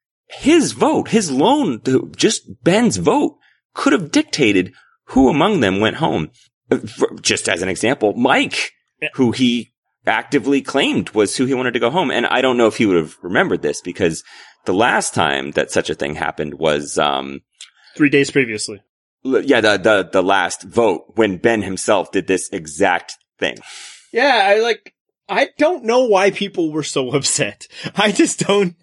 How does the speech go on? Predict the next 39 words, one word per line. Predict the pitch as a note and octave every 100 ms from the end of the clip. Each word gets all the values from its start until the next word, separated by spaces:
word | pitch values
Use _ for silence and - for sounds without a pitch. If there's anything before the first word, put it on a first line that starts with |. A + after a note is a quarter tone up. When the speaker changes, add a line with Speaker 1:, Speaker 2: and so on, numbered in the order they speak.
| _
Speaker 2:
get | - A#2+
it. | G#2 F#2+ - - -
And | F#3
I | A#3+
will | B3+ D4
say | - A3
for | A3 B3
some | - G3+ G#3
people, | A3+ G3+ G#3+ G3+
they're | G3 G3+
just | A3 G#3+ -
process | C#3+ B2 - A#2 -
nerds. | F#2+ D2 - - - -
And | D3 C#3+
they're |
like, | C3+ B2+ -
"This, | D3
this | - C3+ B2+
isn't | B2 A#2
the | B2+
way. | C3+ B3 B2+ - -
This | D3+ F3+
isn't | E3+ E3+
the | D3
process. | - G#3+ C#4+ - G2 - - -
Survivor | - F3 D#3+ G#3 E3+
has | D3+
so | - F#3+
few | G3 F3+
rules | E3+ C4+ E3+
and | C#3+
this | D3+ E3
is | E3+
one | C#4 C4
of | C3+
them." | A2+ A2+ - _
And | F#3 F#3
I | F3
will | F3